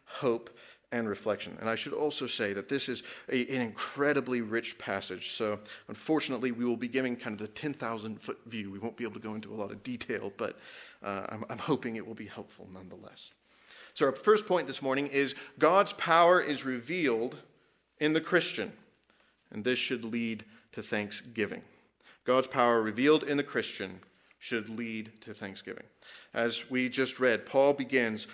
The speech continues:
by giving thanks to God for the faith of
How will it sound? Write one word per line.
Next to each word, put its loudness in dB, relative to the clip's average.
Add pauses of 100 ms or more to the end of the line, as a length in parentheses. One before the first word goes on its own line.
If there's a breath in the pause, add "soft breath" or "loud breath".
by 0
giving 0
thanks 0
to -2
God 2 (200 loud breath)
for 6
the -4
faith 2 (160 loud breath)
of 0